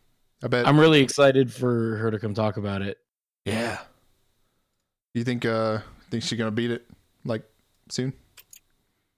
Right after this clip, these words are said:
Speaker 2: Um,
Speaker 1: Is she, like,
Speaker 2: definitely
Speaker 1: invested
Speaker 2: before the
Speaker 1: in
Speaker 2: next
Speaker 1: it?
Speaker 2: episode.
Speaker 1: Is she, like, into it?
Speaker 2: She put in a good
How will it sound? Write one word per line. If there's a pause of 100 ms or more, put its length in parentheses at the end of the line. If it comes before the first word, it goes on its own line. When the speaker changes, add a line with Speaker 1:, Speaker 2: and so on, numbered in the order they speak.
(140)
Speaker 2:
Um,
Speaker 1:
Is
she,
like,
Speaker 2:
definitely
Speaker 1:
invested
Speaker 2:
before
the
Speaker 1:
in
Speaker 2:
next
Speaker 1:
it?
Speaker 2:
episode.
Speaker 1:
Is
she,
like, (240)
into
it? (1200)
Speaker 2:
She
put
in
a
good